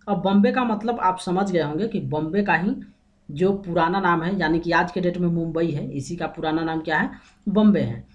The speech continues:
उस बॉम्बे को दो प्रदेश में कौन सा राज्य बना, यानी कि बॉम्बे प्रदेश को जब divide किया गया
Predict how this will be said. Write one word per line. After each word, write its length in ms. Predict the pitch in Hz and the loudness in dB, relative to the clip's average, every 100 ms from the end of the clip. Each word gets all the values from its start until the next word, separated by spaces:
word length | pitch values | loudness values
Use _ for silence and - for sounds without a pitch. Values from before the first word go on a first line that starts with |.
| - | -6
उस 160 | 202 196 | -4 -2
बॉम्बे 320 | 180 202 226 | 2 6 6
को 120 | 247 | 4
दो 200 | 208 208 | 2 4
प्रदेश 380 | 220 220 214 202 | 2 2 0 0
में 100 | 226 | 0
कौन 200 | 214 190 | 0 -4
सा 120 | 190 214 | 0 2
राज्य 240 | 190 185 | 2 0
बना, 360 | 175 170 185 160 | -2 0 -2 -4
यानी 180 | 151 160 | -4 -2
कि 100 | 165 | -4
बॉम्बे 260 | 151 160 185 | -4 -4 -4
प्रदेश 360 | 196 180 185 185 | -4 -2 -2 -2
को 120 | 196 | -2
जब 180 | 185 170 | -2 0
divide 340 | 160 151 175 | 0 0 -2
किया 220 | - 180 | -2 0
गया 240 | 175 175 | 2 0